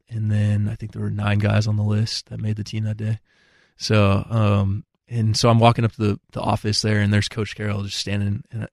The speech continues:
right in the front of the office, which is like, Coach just never stands in the front of the office. I'm like, "Okay, this is definitely a prank. Here comes, like, candid camera, and,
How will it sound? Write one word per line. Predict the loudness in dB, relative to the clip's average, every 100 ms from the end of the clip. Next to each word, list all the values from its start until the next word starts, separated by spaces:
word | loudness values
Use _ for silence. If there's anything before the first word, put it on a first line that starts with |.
| _
right | -4 -2
in | 0
the | -2
front | -4 -4 0
of |
the | 2
office, | 2 0 -4 -6
which | -8 -10
is | -12
like, | -12 -18 _ _ _ _
Coach | -12 -10
just | -10 -6
never | -2 -2
stands | -2 -8 -10
in | -10
the |
front | -14 -8 -4
of |
the | 0
office. | -2 -2 -6 -8 _ _ _ -12
I'm | -2
like, | 0
"Okay, | 2 4
this | 4
is | 2
definitely | 0 -2 -2 -6
a | -6
prank. | -4 -2 -2
Here | -2 -2
comes, | 0 2 2 2
like, | 0
candid | -2 -4 -4 -6
camera, | -4 -2 2 4 4 4
and, | 4 2 0